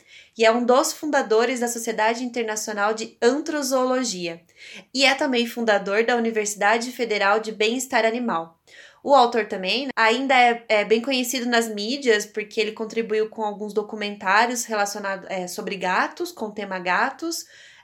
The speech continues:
é, com os títulos Cats Uncovers, The Secret Life of the Cat, que é A Vida Secreta dos Gatos, com tradução pra português, e Little Cat Diaries.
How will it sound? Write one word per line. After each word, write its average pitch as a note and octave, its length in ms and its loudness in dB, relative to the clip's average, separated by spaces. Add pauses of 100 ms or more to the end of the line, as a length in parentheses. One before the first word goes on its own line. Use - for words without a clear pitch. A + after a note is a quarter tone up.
é, G3 280 0
com G#3+ 180 -4
os A3+ 140 -2
títulos A3 440 -6
Cats - 580 -2
Uncovers, A3 920 -4 (280)
The A3 100 2
Secret B3 420 -6
Life G3 500 -2
of G3+ 200 -8
the G3 120 -12
Cat, G3+ 580 -4
que - 120 -12
é F#3 40 -6
A F#3 40 -4
Vida F#3 180 -12
Secreta F#3+ 420 -10
dos F3 140 -14
Gatos, G#3 460 0
com - 100 -14
tradução G3+ 340 -8
pra F#3+ 120 -14
português, F#3+ 760 -6 (400)
e G#3+ 220 -4
Little C#4 300 -2
Cat A3+ 340 -4
Diaries. D#3+ 800 -6